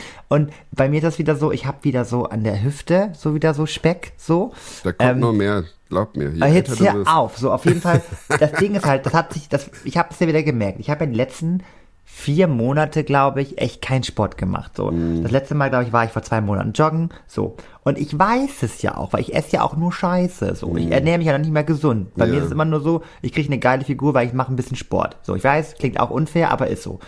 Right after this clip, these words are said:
Speaker 1: So.
Speaker 2: Mhm.
Speaker 1: Und, aber wenn ich das dann auch nicht mache, ja, von was soll denn eine geile Figur kommen, Nils? Also du ernährst dich schon nicht gesund
Speaker 2: Ja.
Speaker 1: und machst auch keinen Sport. Da kannst
Speaker 2: Ja.
Speaker 1: du nicht ein Sixpack erwarten. Ich
Speaker 2: Ja.
Speaker 1: weiß, ich weiß. Aber man, man, ja, man ist so in seinem Alltag gefangen und hat so seine Routine und so und dann ist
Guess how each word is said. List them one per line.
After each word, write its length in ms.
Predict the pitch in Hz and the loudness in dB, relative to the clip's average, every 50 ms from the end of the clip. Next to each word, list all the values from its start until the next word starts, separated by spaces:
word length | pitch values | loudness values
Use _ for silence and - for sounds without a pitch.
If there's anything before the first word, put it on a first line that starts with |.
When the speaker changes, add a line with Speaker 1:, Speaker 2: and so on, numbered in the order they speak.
| - - | -20 -6
Speaker 1:
So. 180 | - 117 104 87 | -2 -2 0 0
Speaker 2:
Mhm. 100 | 82 76 - - | -2 -4 -8 -2
Speaker 1:
Und, 260 | - 139 151 151 147 - - - - _ _ | 2 2 2 2 2 -4 -10 -20 -20 _ _
aber 180 | - 139 135 127 | 2 4 4 4
wenn 140 | 135 143 156 | 2 0 2
ich 60 | 147 | 2
das 160 | - 143 135 | 0 0 0
dann 100 | - 110 | 0 0
auch 160 | - 127 175 | 2 2 2
nicht 220 | 208 226 220 - - | 2 0 0 0 0
mache, 460 | 110 101 101 - 113 120 151 202 - - - - - - | 0 0 0 2 2 2 2 0 -2 -8 -16 -20 -8 -4
ja, 100 | - 135 | -2 -2
von 180 | - - 135 123 | 0 0 0 0
was 140 | 120 117 - | 0 0 2
soll 160 | 139 135 123 | 2 4 4
denn 220 | 127 120 98 - - | 2 0 -2 -4 -4
eine 120 | 127 117 | -2 0
geile 260 | 127 127 120 110 107 | 2 2 2 2 0
Figur 360 | - - 107 - - 104 90 | -2 -6 -8 -4 -4 -4 -2
kommen, 280 | - - 185 240 214 143 | 0 2 2 2 2 2
Nils? 280 | 101 98 95 92 - - | 2 0 0 -2 -2 -2
Also 160 | 123 113 98 | -2 0 0
du 100 | 117 117 - - | 0 -2 -2 -2
ernährst 420 | - 120 120 117 117 120 127 - - | -2 -2 0 2 2 2 0 -2 -4
dich 120 | 147 147 | -6 -4
schon 120 | - 165 165 | -2 -2 -2
nicht 140 | 165 - - | -2 -2 -2
gesund 420 | 180 165 160 180 190 208 262 247 - | -4 0 0 0 0 0 -2 -2 -2
Speaker 2:
Ja. 240 | 90 87 85 156 156 | 0 0 0 2 2
Speaker 1:
und 120 | 139 143 | 2 2
machst 200 | 151 156 - - | 2 0 0 -2
auch 100 | - - | -4 -2
keinen 200 | - 170 165 156 | 0 0 -2 -2
Sport. 400 | - - - 135 104 92 - - | -4 -2 0 0 0 0 -2 -4
Da 60 | 107 | 0
kannst 260 | - - 127 - - | 0 2 0 0 0
Speaker 2:
Ja. 0 | |
Speaker 1:
du 60 | - 123 | 0 -2
nicht 160 | 127 - - | 0 0 -2
ein 60 | 160 | 0
Sixpack 340 | - 185 180 - - 117 - | 0 0 2 2 0 0 2
erwarten. 460 | 95 98 - 98 - - - 95 - - | 0 0 0 -2 -2 -2 -4 -8 -4 0
Ich 120 | - 101 | 2 2
Speaker 2:
Ja. 60 | 92 | 4
Speaker 1:
weiß, 380 | 165 170 185 180 139 104 95 - | 4 4 4 2 0 -2 -4 -4
ich 180 | - 127 123 - | -4 -6 -4 -2
weiß. 360 | 156 165 160 120 104 104 - - - - - - - - | 0 2 2 2 2 0 -4 -10 -12 -12 -12 -12 0 0
Aber 180 | 135 135 160 156 | 2 2 4 4
man, 220 | 160 170 170 156 - - - - - - | 2 2 2 0 -4 -10 -18 -20 -10 -4
man, 260 | - 151 160 156 - - - | -2 0 0 0 -4 -6 -2
ja, 280 | - 151 139 110 95 - - | 0 2 2 2 0 0 -2
man 300 | 123 139 139 123 95 - | -2 -2 -2 -4 -6 -8
ist 320 | - - - 139 143 - | -10 -10 -10 -10 -8 -4
so 100 | - 165 165 | -2 -2 0
in 80 | 147 147 | 2 2
seinem 180 | 147 131 127 | 2 2 2
Alltag 400 | - - 151 165 - 156 151 147 | 0 0 0 0 0 -2 -4 -4
gefangen 520 | - 123 - - - 165 196 202 202 196 180 | -4 -8 -8 -4 -2 -2 0 0 0 -2 -2
und 140 | - 139 139 | 0 0 0
hat 140 | 151 151 | -2 -2
so 60 | - 135 | 0 0
seine 200 | 131 131 127 127 | 0 2 2 0
Routine 440 | 120 127 - - - 185 185 185 147 | -2 -4 -6 -6 -4 -2 -2 -2 -2
und 100 | 156 156 | -2 -2
so 180 | 143 165 170 | 0 0 0
und 180 | - - 143 - | 0 0 0 0
dann 160 | 135 139 - | 0 -2 -2
ist 220 | - - - - | -6 -12 -14 -16